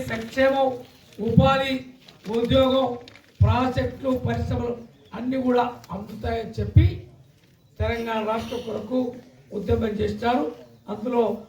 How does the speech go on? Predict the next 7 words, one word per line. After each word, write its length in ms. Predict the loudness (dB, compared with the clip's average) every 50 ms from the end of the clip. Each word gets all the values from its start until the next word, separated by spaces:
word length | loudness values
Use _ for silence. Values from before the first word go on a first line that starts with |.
| _ _ _ _
మీరు 280 | -8 -6 -4 -2 0 2
కూడా 220 | 2 2 0 0 -2 -6 -10 -16 -20 -20 -20 -14 -12
ఉన్నారని 380 | -10 -6 -4 -4 -4 -4 -4
చెప్పి 300 | -4 -4 2 8 8 8 8 8 2 -4 -12 -16 -20 _ _ _
ఈ 40 | -20
సందర్భంగా 640 | -12 -10 -8 -8 -8 -8 -8 -8 -8 -8 -6 -6 -6 -6 -6 -8 -14 -18 -18 -20 -20 -20 -20 -20 -6 -4
తెలియజేస్తూ, 520 | -2 0 0 2 2 2 0 0 -2 -2